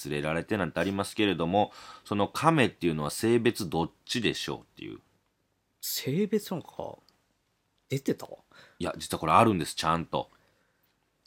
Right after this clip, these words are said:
Speaker 2: まあでも、一人の男子を
Speaker 1: うん。
Speaker 2: 運ぶんだから、
Speaker 1: はい。
Speaker 2: やっぱ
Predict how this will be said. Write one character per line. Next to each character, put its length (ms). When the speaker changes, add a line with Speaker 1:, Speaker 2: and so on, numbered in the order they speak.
Speaker 2:
ま 220
あ 60
で 100
も、 380
一 300
人 120
の 140
男 280
子 240
を 280
Speaker 1:
う 60
ん。 300
Speaker 2:
運 140
ぶ 140
ん 120
だ 140
か 100
ら、 240
Speaker 1:
は 220
い。 120
Speaker 2:
や 80
っ 40
ぱ 60